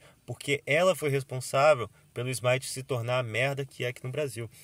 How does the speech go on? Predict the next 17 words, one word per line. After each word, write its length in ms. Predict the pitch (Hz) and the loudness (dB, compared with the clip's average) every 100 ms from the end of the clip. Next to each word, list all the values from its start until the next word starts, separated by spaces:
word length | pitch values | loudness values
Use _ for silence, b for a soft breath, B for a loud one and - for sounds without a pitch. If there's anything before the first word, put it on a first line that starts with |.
| B - | B -8
Mas 200 | 143 151 | -2 2
ela 180 | 196 | 0
quer 400 | 190 - 196 247 214 | 0 0 0 0 0
fazer 340 | 156 135 147 | 2 2 -4
com 120 | 160 | -8
que 100 | 143 | -8
o 40 | 139 | -4
Paladins 460 | 139 123 120 139 | 0 0 -2 -6
seja 280 | - 139 127 | -6 -2 -2
a 40 | |
merda 420 | 107 113 147 131 117 | -2 0 0 -2 -6
que 120 | 113 | -10
o 20 | |
Smite 460 | 98 101 101 - 101 | -10 -6 -6 -6 -8
é 60 | |
no 80 | 98 | -6
Brasil. 420 | 98 95 90 95 | -6 -6 -6 -10